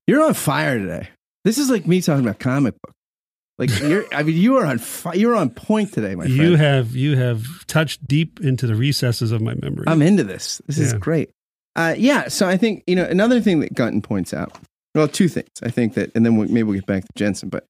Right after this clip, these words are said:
Speaker 1: um, he says that he quotes, um, Charles Hodge saying this, that, uh, it, it, there's one place, uh, in, in the first part of his systematic theology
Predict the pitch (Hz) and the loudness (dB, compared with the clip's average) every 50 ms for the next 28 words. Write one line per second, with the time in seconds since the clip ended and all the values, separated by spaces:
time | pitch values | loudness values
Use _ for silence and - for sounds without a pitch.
0 | _ _ _ _ _ _ _ _ _ - 127 120 117 113 101 - - _ _ _ | _ _ _ _ _ _ _ _ _ -2 0 2 2 2 0 -2 -6 _ _ _
1 | _ 123 135 143 - - 160 143 139 127 117 - - 123 113 107 95 - - _ | _ -2 -2 0 0 2 0 2 2 0 -2 -2 -2 0 0 0 -2 -4 -8 _
2 | _ _ _ 185 170 - - - 240 254 262 226 - - - - - _ _ - | _ _ _ -2 -2 -2 0 0 2 2 2 0 -2 -6 -8 -8 -10 _ _ 0
3 | 135 131 117 110 - - - 147 135 120 110 104 - - 110 95 - - - - | 0 2 2 0 -2 -2 -2 0 0 0 0 -2 -4 -4 -4 -4 -4 -6 -10 -12
4 | - - - - _ _ _ _ - - 165 151 131 127 131 117 101 - - - | -14 -16 -16 -18 _ _ _ _ 0 2 2 4 4 4 4 2 0 -4 -6 -10
5 | - _ _ _ - 135 143 147 143 - - - 135 131 123 117 98 73 - _ | -14 _ _ _ -2 0 0 0 0 0 -2 0 2 2 2 2 0 -2 -6 _
6 | _ _ _ - 180 - _ - 208 175 185 143 185 170 151 165 175 196 208 220 | _ _ _ -4 -4 -4 _ 0 2 2 4 4 2 2 2 2 2 2 4 2
7 | 226 214 - 143 123 113 110 - - - - - - _ _ _ _ _ _ _ | 2 2 2 0 2 2 0 0 -4 -6 -8 -10 -12 _ _ _ _ _ _ _
8 | - 131 127 113 71 - 82 - - - 123 135 127 - 143 131 123 120 - - | -4 -2 -2 -2 -2 -4 -6 -6 -4 0 0 0 2 2 2 2 2 0 0 0
9 | 151 147 143 - - - - 127 110 101 - - - 110 120 101 - - 113 - | 0 0 0 -2 -4 -4 -2 0 0 0 0 -2 -2 -2 -2 -2 -2 -4 -4 0
10 | - 120 110 104 101 104 - - 104 98 101 101 101 101 - - - - | 2 2 2 2 2 0 -2 -2 -2 0 0 0 0 -2 -2 -4 -4 -2